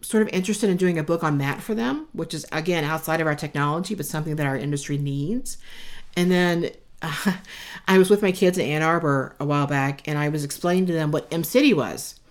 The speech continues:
They were in-, so fascinated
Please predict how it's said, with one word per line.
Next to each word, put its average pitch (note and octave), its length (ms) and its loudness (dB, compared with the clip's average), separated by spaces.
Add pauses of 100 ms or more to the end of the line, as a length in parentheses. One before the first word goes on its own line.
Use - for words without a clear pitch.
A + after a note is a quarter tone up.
(400)
They F#3+ 260 8
were G#3 240 6
in-, F3 220 0
so G#3+ 560 4
fascinated F3+ 840 0